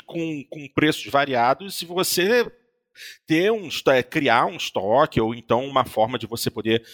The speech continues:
é, produzir, é, a quantidade necessária num,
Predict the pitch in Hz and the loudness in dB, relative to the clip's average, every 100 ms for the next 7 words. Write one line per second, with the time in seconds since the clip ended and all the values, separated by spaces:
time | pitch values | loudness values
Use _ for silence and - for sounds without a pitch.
0 | - _ 107 107 101 135 117 120 101 104 | -20 _ -2 2 2 2 -2 -2 -4 -4
1 | 107 127 131 110 101 90 73 60 85 90 | -2 2 4 4 2 -2 -10 -6 -4 -6
2 | - _ _ _ _ - 101 - 127 - | -8 _ _ _ _ -14 -12 -6 -4 2
3 | 123 117 110 113 - 117 127 131 117 113 | 4 4 -2 -4 -4 0 2 2 0 -2
4 | 113 117 | -12 -14